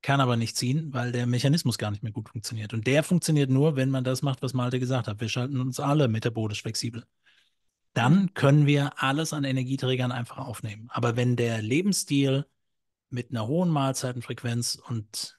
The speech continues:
Speaker 1: sehr hohen Energiedichten und immer zwischendurch essen und in jeder, das ist dann, kann man auch nochmal abfragen,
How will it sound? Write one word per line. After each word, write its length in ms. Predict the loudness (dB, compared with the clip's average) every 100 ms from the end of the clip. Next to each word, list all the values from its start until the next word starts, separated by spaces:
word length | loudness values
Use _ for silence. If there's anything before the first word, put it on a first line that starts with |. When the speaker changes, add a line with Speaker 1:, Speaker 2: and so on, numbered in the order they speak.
| _ _ _ _ _ _ _ -20 _ -18 -16
Speaker 1:
sehr 360 | -2 2 2 2
hohen 240 | 2 4
Energiedichten 800 | 4 0 2 0 0 -2 -4 -6
und 220 | -6 -6
immer 280 | 4 4 4
zwischendurch 480 | 0 0 0 0 -2
essen 240 | -4 -4
und 140 | -4 -4
in 120 | -2
jeder, 420 | 0 4 4 2
das 180 | 0 -4
ist 140 | -4
dann, 120 | -4 -4 -4
kann 120 | -2
man 100 | 0
auch 100 | 2
nochmal 260 | 2 2 0
abfragen, 520 | -6 -6 -6 -6